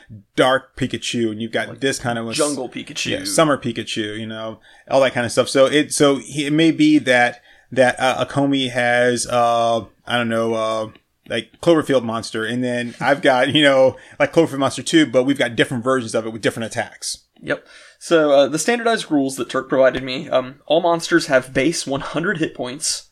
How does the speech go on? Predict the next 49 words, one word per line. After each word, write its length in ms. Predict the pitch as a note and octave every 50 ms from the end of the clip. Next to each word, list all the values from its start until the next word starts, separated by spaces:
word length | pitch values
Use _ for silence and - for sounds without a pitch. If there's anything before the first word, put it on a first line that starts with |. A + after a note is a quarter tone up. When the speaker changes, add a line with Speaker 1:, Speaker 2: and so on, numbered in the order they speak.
| _ _ _ _ _ _ _ _ -
Speaker 2:
and 100 | C3+ D3
if 60 | C#3+
they 80 | D#3+ D3
have 160 | D#3+ D#3 C#3+
an 40 | D3
evolved 320 | C3 C#3+ D3+ F3 F#3+ -
form, 380 | - - F#3+ F#3+ F#3+ F#3+ F#3+ F#3
they 140 | E3+ D3+
gain 320 | C3+ D#3 D#3 D3+ D#3 E3 D#3
an 100 | C#3+ C3
additional 400 | B2+ C3+ E3+ F#3+ - - G3 F3
twenty 320 | - - - G3+ G3+ F#3+
hit 160 | C#3+ E3 -
points 260 | - - D3+ D3 C#3+ -
upon 220 | C3+ - C#3 C3
evolving. 420 | A#2+ B2+ B2 G2+ A2 A2+ G#2+ A#2
So 280 | - - - C3+ C3 -
either 440 | C3 C#3 C3+ C#3 C#3+ B2+ B2+ B2+ - - - - - -
if 300 | - B2 B2+ - - D3+
your 220 | C#3 C#3+ D3 -
H 260 | A#2+ D#3 D#3 - -
P 160 | - F#3 E3+
is 140 | D#3 C#3+ -
capped, 420 | - - E3+ F3 F3+ F3+ - - D3+
then 140 | D3+ C#3+
your 100 | C#3 C3+
H 200 | B2 C3+ - -
P 120 | - D3+ C#3
increases 540 | C3 B2 - C#3+ C#3 C3+ - - B2+ - -
to 440 | - C#3 C3 C3 C3+ C3 C3 C3 - - -
a 80 | -
hundred 220 | C#3 D3 B2+ B2+ B2+
and 100 | B2 -
twenty 220 | - G3 F#3+ F3
hit 140 | E3 F#3 F3+
points, 480 | - F3 F3 F3 F3 - - - - - - - - - - -
or 260 | - D3 C#3 C3 A#2
if 160 | A#2+ A#2+ -
you 140 | C#3 C#3 C3+
have 300 | C3 C3+ C3 B2 B2 - _ _ _ _ _ _ _ _ _ _
taken 380 | - E3+ E3+ D#3+ E3 D3 C3+
damage, 500 | B2 C#3 C#3 C#3+ C#3+ D3 D3+ D3 C#3+ -
then 160 | - C#3 C3+ C3
you 100 | C3 A#2
recover 480 | A2+ C3+ - - E3+ E3+ D#3+ D#3+ D#3
twenty 280 | D3+ - D#3+ D3+ D3 C#3+
hit 180 | C#3+ C#3 C3+
points. 640 | - C#3+ C3+ C3+ C#3 C3+ C3 - - - - - - - - - - - - _ _ _ _ -
Um, 420 | D3+ C3 C3 C3 C3 C3 C3 C3